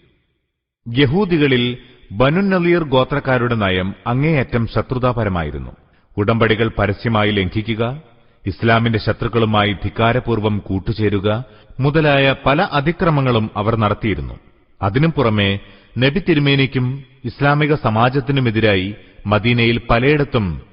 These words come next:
ഗൂഢാലോചനയുടെ വലകൾ വീശിയിട്ടുണ്ടായിരുന്നു. ഈ അധ്യായത്തിൽ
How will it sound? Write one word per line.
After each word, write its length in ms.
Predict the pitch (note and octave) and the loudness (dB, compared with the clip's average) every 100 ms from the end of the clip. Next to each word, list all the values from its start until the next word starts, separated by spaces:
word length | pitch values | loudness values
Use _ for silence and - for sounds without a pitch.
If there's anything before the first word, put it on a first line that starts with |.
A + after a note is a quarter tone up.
| F2 | -4
ഗൂഢാലോചനയുടെ 880 | G#2 A2 A#2+ B2 B2+ B2 A#2 A2 A2 | -2 0 2 2 0 0 0 0 2
വലകൾ 400 | G2 G#2 A#2 C3 | 2 2 0 -2
വീശിയിട്ടുണ്ടായിരുന്നു. 880 | A#2 A#2 C#3 C3 A2+ G2+ E2+ C2 B1 - _ _ _ _ _ | -2 -2 -2 -4 -2 -2 -2 -4 -14 -20 _ _ _ _ _
ഈ 240 | D3+ G3 A3+ | -2 0 0
അധ്യായത്തിൽ 840 | C#3+ A#2 A#2 A#2 A2 - G#2 G2+ | -2 -2 2 2 2 0 -4 -4